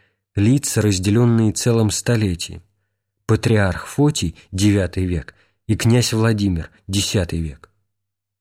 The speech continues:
В лето шесть тысяч четыреста девяносто девятое, девятьсот девяносто первый год, крестися Владимир,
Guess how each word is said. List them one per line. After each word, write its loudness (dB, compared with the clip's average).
В 0
лето 0
шесть -2
тысяч -4
четыреста -2
девяносто 0
девятое, -2
девятьсот 0
девяносто -4
первый -6
год, -12
крестися 2
Владимир, -2